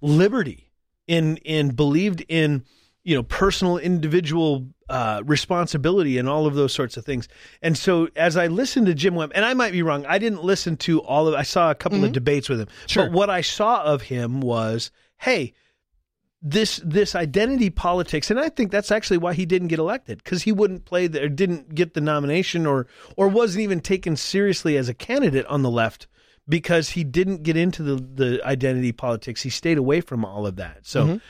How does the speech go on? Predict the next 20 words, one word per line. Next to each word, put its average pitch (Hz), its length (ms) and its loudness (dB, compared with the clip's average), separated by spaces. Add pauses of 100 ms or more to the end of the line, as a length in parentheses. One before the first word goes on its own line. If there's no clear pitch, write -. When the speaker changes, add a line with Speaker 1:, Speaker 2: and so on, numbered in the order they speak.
(120)
Speaker 1:
I 170 120 -2
think 220 180 -4
somebody 170 300 -2
like 156 200 -2
a 147 60 -4
Jim 143 340 0
Webb, 151 360 0 (340)
um, 127 540 -2 (160)
would, 139 460 2
would 147 340 0
be 180 160 2
the 160 120 2
guy. 147 340 0
If 135 260 -4
you 156 100 0
want 160 220 2
to 175 80 0
defeat 165 400 -6
Donald 139 280 0
Trump, 160 360 -2